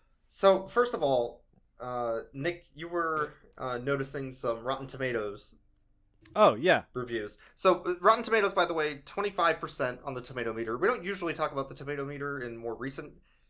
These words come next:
Speaker 1: films 'cause we don't usually watch a lot of big budget movies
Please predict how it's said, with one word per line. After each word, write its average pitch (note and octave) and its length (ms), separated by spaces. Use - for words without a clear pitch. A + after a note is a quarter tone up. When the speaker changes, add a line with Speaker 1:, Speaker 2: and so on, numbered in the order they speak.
Speaker 1:
films D#3 360
'cause C#3 120
we D#3+ 80
don't F3+ 140
usually D3+ 200
watch C3+ 200
a C#3 40
lot B2+ 160
of B2+ 100
big A#2+ 300
budget A2+ 400
movies G2 600